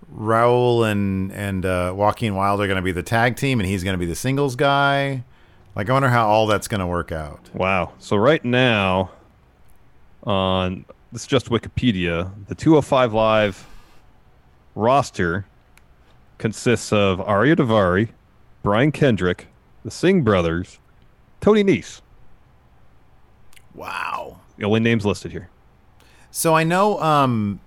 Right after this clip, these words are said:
Speaker 1: I think it's Everrise. I think Everrise was
Speaker 2: Mm-hmm.
Speaker 1: on last
Speaker 2: They were on
Speaker 1: week.
Speaker 2: this last week, yeah, yeah.
Speaker 1: Yeah, and then they had that promo that was on, like, uh, the dot com
Speaker 2: Dot com
Speaker 1: or
Speaker 2: or something like
Speaker 1: and
Speaker 2: that,
Speaker 1: everybody
Speaker 2: yeah.
Speaker 1: was talking about it, yeah. Um,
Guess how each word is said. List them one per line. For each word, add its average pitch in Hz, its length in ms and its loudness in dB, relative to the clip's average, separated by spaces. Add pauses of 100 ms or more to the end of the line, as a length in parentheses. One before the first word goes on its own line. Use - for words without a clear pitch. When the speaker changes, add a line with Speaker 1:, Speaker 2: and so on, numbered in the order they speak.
(580)
Speaker 1:
I - 60 -12
think 151 160 -2
it's - 140 -4
Everrise. 175 800 0
I 110 60 -6
think 247 200 -4
Everrise 170 460 2
was 175 100 -2
Speaker 2:
Mm-hmm. 90 40 -2
Speaker 1:
on 87 120 -2
last 87 300 -4
Speaker 2:
They 131 100 4
were 156 100 4
on 117 100 2
Speaker 1:
week. 92 80 -2
Speaker 2:
this - 80 -10
last 87 220 -4
week, 92 160 -6
yeah, 113 180 0
yeah. 101 140 0
Speaker 1:
Yeah, 101 160 -4
and 90 80 -6
then 117 80 -4
they 113 80 -2
had 110 140 -2
that 101 160 -4
promo 131 340 -2
that 87 100 -4
was 82 140 -8
on, 85 160 -6
like, 82 260 -10
uh, 76 280 -10 (140)
the 85 160 -14
dot 98 240 -8
com - 140 -8
Speaker 2:
Dot 95 140 0
com 107 240 -2
Speaker 1:
or 90 40 0
Speaker 2:
or - 40 -4
something - 160 -8
like 87 120 -8
Speaker 1:
and 98 60 -4
Speaker 2:
that, 104 60 0
Speaker 1:
everybody 107 200 -2
Speaker 2:
yeah. 92 40 -2
Speaker 1:
was 87 120 -6
talking 92 320 -6
about 76 220 -6
it, 73 100 -10
yeah. 82 280 2 (880)
Um, 85 640 -4